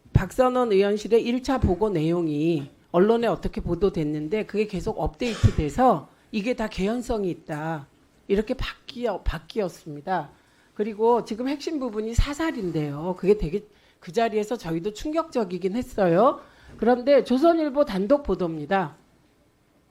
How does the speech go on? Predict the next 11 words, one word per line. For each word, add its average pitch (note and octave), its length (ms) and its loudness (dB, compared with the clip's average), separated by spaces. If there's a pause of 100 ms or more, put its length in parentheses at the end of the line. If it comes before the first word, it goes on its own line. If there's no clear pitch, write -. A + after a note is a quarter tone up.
노상원 D4 480 2
씨가 A3 720 2
민간인인데 A#3 920 2
개업을 G#3+ 500 2
기획했다고 G#3 760 2
지금 F#3+ 240 -8
알려져 A3 460 4
있어요. F3 680 2 (280)
그런데 A#3+ 300 4
그 A#3+ 160 0
수첩에서 C4+ 760 2